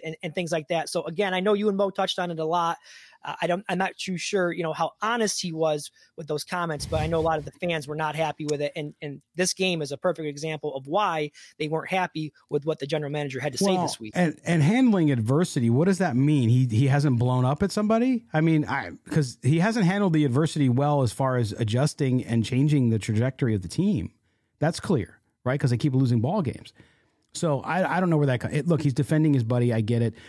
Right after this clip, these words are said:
Speaker 2: but you can't blow smoke everybody's, up everybody's rear end anymore.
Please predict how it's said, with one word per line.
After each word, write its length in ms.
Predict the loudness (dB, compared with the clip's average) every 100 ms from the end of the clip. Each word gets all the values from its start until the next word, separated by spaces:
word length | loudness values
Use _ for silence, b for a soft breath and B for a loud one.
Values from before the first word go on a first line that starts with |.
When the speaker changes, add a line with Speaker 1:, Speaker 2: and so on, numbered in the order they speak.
| B
Speaker 2:
but 140 | -6 -4
you 80 | 0
can't 220 | 0 2
blow 140 | 0
smoke 340 | 0 0 0 0
everybody's, 540 | 0 2 2 0 -4 -10
up 200 | -8 -2
everybody's 420 | 0 0 0 0 2
rear 240 | 2 2
end 380 | 2 2 2 -2 _ _
anymore. 560 | -2 2 2 0 -4